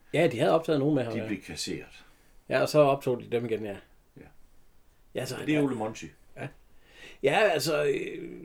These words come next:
Speaker 1: hvad hedder det, øh, Christian Arhoff, han kom jo egentlig rigtig med i, øh, Vagabonderne på Bakkegården. Altså, hvis vi skal tage det der i Morten Koch, fordi at, øh,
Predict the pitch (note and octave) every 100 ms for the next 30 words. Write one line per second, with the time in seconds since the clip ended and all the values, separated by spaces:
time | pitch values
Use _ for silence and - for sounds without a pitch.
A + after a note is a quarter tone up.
0 | - - B2+ C#3 C3+ B2+ C3+ C3 A#2+ A#2
1 | C#3 C3 C3+ G3 G3+ E3+ F#3+ G#3 G3 A#3
2 | F#3+ D#3 F#3+ D#3 D#3+ F#3 - C#3+ C3 B2
3 | A#2 B2 E3+ E3 C#3+ C#3 D#3+ D#3 A#2 A2
4 | - - - - - - - _ - -
5 | - C#3 D3 C#3+ D3 C#3+ C#3 - B2+ D3+
6 | C#3+ C#3+ C#3 B2 B2 A#2+ C#3 C#3+ C#3+ C#3+
7 | C#3 C3+ C3 B2+ B2 A#2+ A#2